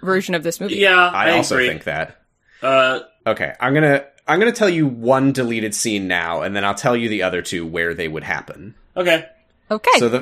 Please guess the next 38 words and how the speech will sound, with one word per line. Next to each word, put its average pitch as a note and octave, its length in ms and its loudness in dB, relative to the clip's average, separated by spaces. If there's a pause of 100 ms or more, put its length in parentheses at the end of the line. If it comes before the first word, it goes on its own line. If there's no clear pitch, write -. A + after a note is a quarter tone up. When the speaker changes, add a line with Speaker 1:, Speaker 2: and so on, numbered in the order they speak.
Speaker 3:
the C3 180 -2
first F3 440 -2
one A2+ 200 0
is, F#2+ 600 -4 (560)
I D#3 80 2
don't G3 220 4
know A3 80 4
where A2 440 0
this C#3 220 -2
would C#3 100 2
have C3+ 100 0
fit C#3 200 2
in, C3+ 460 2
but A2+ 280 -2
it's - 380 -6 (260)
Speaker 2:
Really C#3+ 320 4
Speaker 3:
maybe C#3 60 4
Speaker 2:
backloaded, B2+ 400 0
Speaker 3:
before C3+ 360 4
Speaker 2:
though. C#3+ 80 4
Speaker 3:
the C3 120 -2
scene B2 320 0
where A#2+ 140 0
she's A2+ 280 -2
aiming A2 360 -2
a G#2+ 40 0
bow A2 380 2
at A2 140 2
their A2 160 2
house, G#2+ 580 0 (460)
maybe A#2+ 420 2
after, G#2+ 540 0
maybe G2+ 420 -2
instead G2 420 -2
of, G2 220 -2
I F#2 140 -2
don't E2 140 -6
know. D2 220 -10